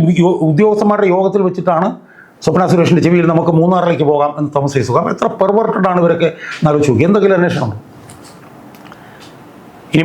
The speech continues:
മന്ത്രിമാരായിട്ടിരിക്കുന്ന ഒരു എ കെ ശശീന്ദ്രൻ എന്ന് പറഞ്ഞൊരു, ഒരു വയോവൃദ്ധൻ ഇരിപ്പുണ്ട്. അയാൾ വർഷങ്ങൾക്ക് മുമ്പ് ഒരു, ഏഹ്, മാധ്യമപ്രവർത്തകയെ പൂച്ചക്കുട്ടി എന്ന് വിളിച്ചു എന്നൊക്കെ പറഞ്ഞൊക്കെ വന്നില്ല. ഒന്നും സംഭവിച്ചില്ല, അയാൾ അവിടെ തന്നെ ഇരിക്കും. പിന്നെ വേറൊരുത്തൻ ഇരിപ്പുണ്ട്,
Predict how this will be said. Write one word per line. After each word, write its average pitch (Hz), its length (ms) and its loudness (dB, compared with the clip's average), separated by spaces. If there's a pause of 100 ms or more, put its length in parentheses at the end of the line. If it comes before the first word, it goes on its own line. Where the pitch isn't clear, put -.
മന്ത്രിമാരായിട്ടിരിക്കുന്ന 214 880 2
ഒരു 202 140 2
എ - 20 0 (100)
കെ 226 160 0
ശശീന്ദ്രൻ 214 380 2
എന്ന് 214 120 4
പറഞ്ഞൊരു, 202 260 0 (200)
ഒരു 196 160 2
വയോവൃദ്ധൻ 202 520 0
ഇരിപ്പുണ്ട്. 143 320 -4 (220)
അയാൾ 180 120 -2 (100)
വർഷങ്ങൾക്ക് 196 440 -2
മുമ്പ് 190 180 0
ഒരു, 185 100 2 (580)
ഏഹ്, 160 200 0
മാധ്യമപ്രവർത്തകയെ 185 800 0
പൂച്ചക്കുട്ടി 196 480 0
എന്ന് 196 120 2
വിളിച്ചു 190 200 -2
എന്നൊക്കെ 196 240 0
പറഞ്ഞൊക്കെ 190 400 -2
വന്നില്ല. 170 260 -2
ഒന്നും 262 200 2
സംഭവിച്ചില്ല, 185 360 2
അയാൾ 190 100 -2
അവിടെ - 160 -4
തന്നെ - 140 -16
ഇരിക്കും. - 200 -20 (1400)
പിന്നെ 190 300 2
വേറൊരുത്തൻ 262 460 2
ഇരിപ്പുണ്ട്, - 300 0